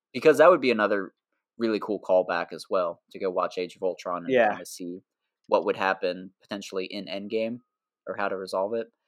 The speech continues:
Speaker 1: But I think these are a lot of driving forces in that. And, um, before I go on, like, a whole nother rant,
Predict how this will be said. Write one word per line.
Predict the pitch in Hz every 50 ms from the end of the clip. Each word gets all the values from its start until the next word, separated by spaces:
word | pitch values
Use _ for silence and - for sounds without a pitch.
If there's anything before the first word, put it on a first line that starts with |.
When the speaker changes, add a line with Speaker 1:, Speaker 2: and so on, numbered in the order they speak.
| _ _ _ _ _ -
Speaker 1:
But | 131
I | 127
think | - 165 175 175
these | 165 139 120
are | 127 120 120 120 117 113 - -
a | 113 107
lot | 104 104 101 98
of | 95
driving | 95 - 98 98 98 92 98 92
forces | - - 104 98 95 - - 98 92 - - - _ _ _ _ _ _ _ _ _ _ _ _ _ _ _ _ _ _ -
in | 117 110 101
that. | 95 90 90 90 - - -
And, | 98 101 98 95 98
um, | 95 95 92 92 92
before | 110 101 - 127 123 113
I | 107
go | 104 107 110 104
on, | 104 101 98
like, | 98 - -
a | _
whole | - 113
nother | 104 107 98 98 92
rant, | 98 107 110 98 85